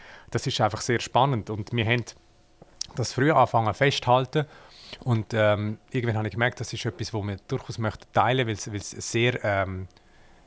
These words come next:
auf eine Art typisch amerikanische Szenerien gibt, ähm, aber auch solche, wo eben das, das Bild wieder ein bisschen relativieren und sagen, okay,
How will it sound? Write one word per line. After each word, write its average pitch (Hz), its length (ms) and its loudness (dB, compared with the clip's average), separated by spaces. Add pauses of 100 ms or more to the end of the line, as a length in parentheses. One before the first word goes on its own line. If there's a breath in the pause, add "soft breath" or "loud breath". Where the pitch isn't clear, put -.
(140 soft breath)
auf - 100 -2
eine 127 120 4
Art - 360 0
typisch - 420 0
amerikanische 156 760 2
Szenerien 147 680 0
gibt, 147 400 -4
ähm, 110 380 0
aber 104 340 2
auch 110 80 4
solche, 123 440 -2
wo 107 180 -2
eben 110 180 -2
das, - 160 -4
das - 220 -6
Bild 131 300 0
wieder 120 160 -4
ein 110 80 -2
bisschen 110 180 -4
relativieren 110 800 0
und 113 420 -8
sagen, 110 300 -4
okay, 127 260 -2